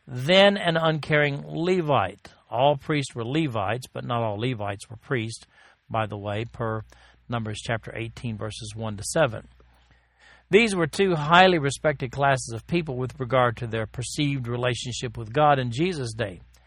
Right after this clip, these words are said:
However, the Samaritans were a race of half-breed Jews despised by most Jews of Jesus' day.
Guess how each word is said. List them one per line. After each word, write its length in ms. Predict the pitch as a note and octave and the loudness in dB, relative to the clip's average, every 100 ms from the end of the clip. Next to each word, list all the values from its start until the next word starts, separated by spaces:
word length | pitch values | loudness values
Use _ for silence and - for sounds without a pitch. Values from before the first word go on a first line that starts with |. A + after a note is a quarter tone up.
| _ _ | _ _
However, 640 | - C#3 G#3 B3 F3 F#3+ - - - - _ _ | 0 6 6 6 4 4 0 -18 -20 -20 _ _
the 100 | C#3+ | -4
Samaritans 880 | - D#3+ D#3+ G3+ A#3 F3+ E3 F#3 E3+ | 0 2 8 10 10 6 2 -2 0
were 180 | D#3+ D3 | 2 4
a 40 | |
race 380 | C#3+ E3 D#3+ - | 6 4 4 -2
of 160 | C3+ B2+ | -4 -2
half-breed 720 | D3 E3 E3 D3+ D#3+ D3 B2+ | 4 6 6 0 0 0 -2
Jews 560 | C3 G3 G3 F#3+ E3+ | 0 4 4 2 -2
despised 760 | D3 C#3 - F#3 G3+ A3 A3 F3+ | -6 -6 2 8 10 10 6 4
by 120 | D#3 | 2
most 420 | D#3+ F#3 F3+ - | 4 4 2 -2
Jews 320 | D#3 G#3+ A3 G3 | -4 -2 0 0
of 140 | F#3+ | -2
Jesus' 400 | G3+ A#3 G3 C#3+ | -2 -2 -2 0
day. 340 | C#3 A#2 - | 4 4 2